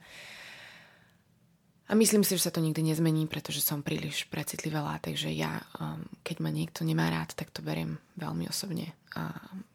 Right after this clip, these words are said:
vieš si predstaviť, keď sa nemáš ešte ty rada, ako osobne berieš, keď ťa tí ostatní nemajú. Moje dni vyzerali nejako takto.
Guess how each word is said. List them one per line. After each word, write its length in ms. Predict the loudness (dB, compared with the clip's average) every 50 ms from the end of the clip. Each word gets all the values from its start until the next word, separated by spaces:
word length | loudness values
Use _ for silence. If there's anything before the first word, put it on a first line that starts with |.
| _ _ _ _ _ _ -20 _ _ _ _ _ _ _ -20 -20 -20 _ _ _ _ _ _ _ _ _ _ _ -2 0
vieš 200 | 2 2 2 0
si 40 | -4
predstaviť, 480 | -6 -6 -6 -4 -4 -4 -6 -8 -6
keď 140 | -6 -6 -4 -4
sa 160 | -4 -4 -2
nemáš 320 | -2 -2 -2 -4 -4 -4
ešte 240 | -4 -4 -4 -4 -6 -8 -12 -18 -16 -16 -14 -14 -16 -16 -18 -16 _ 4
ty 160 | 6 6 8
rada, 320 | 8 6 4 4 2 2
ako 320 | 0 -2 -2 -2 -4 -4 -6 _ _ -6 0 2
osobne 400 | 4 6 6 4 4 0 -2 -2 -2
berieš, 320 | -2 0 0 0 0 0 -2
keď 240 | -4 -6 -6 -8
ťa 0 |
tí 120 | -8 -6 -6 -6
ostatní 400 | -6 -6 -8 -8 -8 -6 -4 -4
nemajú. 400 | -4 -4 -6 -8 -8 -10 -10 -12 -14 -18 _ _ _ _ -12 -8 -6 -4 -4 -2 -4 2 8 12
Moje 240 | 12 12 12 12
dni 160 | 12 12 12 12
vyzerali 400 | 10 10 10 10 10 10 10 10
nejako 320 | 8 8 6 4 2 2
takto. 400 | 2 2 0 0 -4 -8 -8